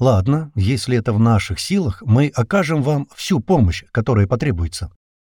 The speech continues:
"Спасибо, но для начала вопрос. Можно ли изолировать Нордхейм от множества миров?" Агент задумался. "С одной стороны, это несколько проще, чем с другими мирами, так как, останавливая катастрофу пятивековой давности,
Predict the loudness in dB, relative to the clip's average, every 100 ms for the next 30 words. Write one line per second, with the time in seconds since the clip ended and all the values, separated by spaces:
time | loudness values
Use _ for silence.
0 | _ _ _ -18 -4 -2 0 0 0 -2
1 | -8 -2 2 2 0 0 2 2 2 -2
2 | -4 -4 -4 -4 -4 -8 _ _ _ _
3 | 2 4 4 2 2 2 0 -2 0 2
4 | 2 2 2 2 2 0 -4 -2 -2 -2
5 | -4 0 0 0 -2 -2 0 2 2 0
6 | -6 _ _ _ _ _ _ -6 -2 -2
7 | 0 0 0 -2 -6 -12 -16 _ _ _
8 | -20 _ -2 0 4 2 2 0 0 -2
9 | -4 -4 -2 -2 -2 -4 -6 -6 -2 -2
10 | -4 -6 -6 -8 -2 -2 0 -2 -2 -2
11 | 0 0 2 0 0 -4 -10 _ _ _
12 | -2 -2 -2 -4 -2 -4 -2 0 2 2
13 | 0 2 0 -2 -4 -4 -2 -4 -2 -4
14 | -4 -2 -2 0 0 0 0 -2 0 -2
15 | -2 -10